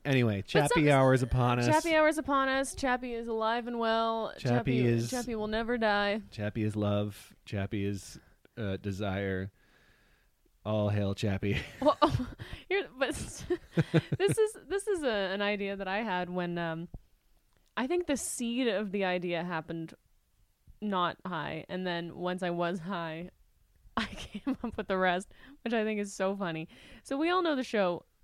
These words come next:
Speaker 2: You Gotta Eat Here with John Catucci.
Speaker 1: If you don't, it's Diners, Drive-Ins, and Dives, but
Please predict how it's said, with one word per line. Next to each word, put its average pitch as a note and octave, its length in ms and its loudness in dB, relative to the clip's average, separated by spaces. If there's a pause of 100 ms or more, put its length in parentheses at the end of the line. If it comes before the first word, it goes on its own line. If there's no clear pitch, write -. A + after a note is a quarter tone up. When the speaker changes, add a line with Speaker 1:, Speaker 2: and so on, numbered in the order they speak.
(140)
Speaker 2:
You G#3+ 120 -6
Gotta F3+ 240 -2
Eat F3+ 240 -4
Here D#3+ 280 -6
with G3+ 160 -6
John G3 240 -2
Catucci. E3+ 500 -4 (140)
Speaker 1:
If F3+ 160 4
you A3 100 8
don't, D#3+ 380 12 (420)
it's C3 160 4
Diners, D3 340 6
Drive-Ins, B2 380 6
and A#2 100 2
Dives, G#2 380 4
but G#2 300 2